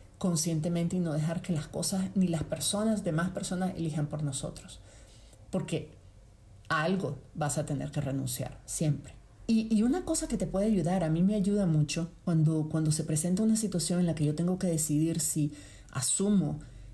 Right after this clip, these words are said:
esa tarea o esa responsabilidad o esa actividad o si invierto mi tiempo en eso o no,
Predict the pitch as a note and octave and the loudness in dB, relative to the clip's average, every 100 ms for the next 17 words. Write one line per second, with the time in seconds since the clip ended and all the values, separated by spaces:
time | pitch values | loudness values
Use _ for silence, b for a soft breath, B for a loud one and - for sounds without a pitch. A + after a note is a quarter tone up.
0 | - E3+ E3 F3 D#3+ D#3+ E3+ D#3+ D#3 D#3+ | -4 -2 0 0 0 2 2 2 2 0
1 | D#3+ E3 D#3 D3+ D3+ D3+ D3+ D3+ D3+ D#3 | -2 -2 -2 0 2 2 2 2 0 -2
2 | - D#3 D3+ D#3+ D3 D3 D#3 D#3 E3+ F3+ | -2 0 2 2 0 0 2 4 4 2
3 | F3+ D#3+ D#3+ D#3 D#3 D#3 D#3 D#3 D3 C#3+ | 2 2 2 0 2 2 2 2 0 -2